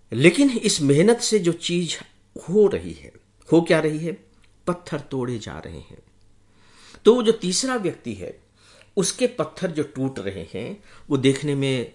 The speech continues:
सुडौल क्यों है? अपेक्षाकृत, ये नहीं कि कोई मूर्ति ही बन गई, वो अप-, अपेक्षाकृत सुडौल है, वो चिकने भी हैं, उन्हें देखने का मन कर रहा है। तो ऐसा क्यों हो रहा है?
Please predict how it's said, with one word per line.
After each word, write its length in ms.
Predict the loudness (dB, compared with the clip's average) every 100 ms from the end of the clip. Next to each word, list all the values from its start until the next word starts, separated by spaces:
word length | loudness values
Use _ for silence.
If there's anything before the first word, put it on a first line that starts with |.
| _
सुडौल 460 | -8 -4 0 0
क्यों 340 | 0 -4 -6 -6
है? 120 | -6
अपेक्षाकृत, 640 | 0 2 0 -4 -12 -14 -12
ये 140 | -4 -2
नहीं 120 | -2
कि 100 | -4
कोई 140 | -2
मूर्ति 340 | 0 -2 -6 -10
ही 60 |
बन 200 | -8 -8
गई, 140 | -8 -8
वो 300 | -8 -12 -8
अप-, 160 | -10 -8
अपेक्षाकृत 540 | -8 -8 -8 -10 -10
सुडौल 380 | -6 -6 -6 -10
है, 140 | -14 -20 _ _ _ _ -8
वो 60 |
चिकने 360 | -4 -4 -2 -2
भी 120 | -4
हैं, 300 | -10 -16 -20 _ _ _ _ -2
उन्हें 160 | 0
देखने 300 | 2 2 0
का 120 | -4
मन 180 | -4 -4
कर 200 | -6 -8
रहा 220 | -8 -12
है। 240 | -16 -20 -20 _ _ _ _ _ _ _ -8
तो 60 |
ऐसा 240 | -2 -2 -2 -4
क्यों 220 | -4 -4
हो 120 | -6
रहा 180 | -14 -16
है? 160 | -20